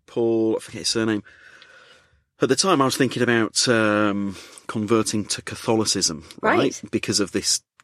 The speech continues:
Speaker 1: guilt that I seem to have been blessed with. And the director said, "You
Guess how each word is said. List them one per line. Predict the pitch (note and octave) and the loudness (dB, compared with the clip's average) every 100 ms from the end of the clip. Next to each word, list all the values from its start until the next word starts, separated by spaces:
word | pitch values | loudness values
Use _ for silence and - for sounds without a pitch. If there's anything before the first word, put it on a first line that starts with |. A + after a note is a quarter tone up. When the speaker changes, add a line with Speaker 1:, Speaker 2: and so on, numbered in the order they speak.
| - | -2
Speaker 1:
guilt | A#2+ G2 - - | 0 2 -2 -2
that | - | -4
I | |
seem | G2 G2+ G2 | -4 -4 -4
to | - D2+ _ _ | -6 -8 _ _
have | F2+ - | -12 -6
been | G2 F2+ - _ | -4 -6 -12 _
blessed | - G#2+ - - | -8 -6 -4 -6
with. | F#2 - - - - - - B2 | -8 -10 -16 -18 -20 -20 -8 -2
And | A2+ | 2
the | |
director | B2+ D3 - | 2 2 2
said, | A#2+ F#2 - - _ _ | 0 -2 -8 -18 _ _
"You | - | -8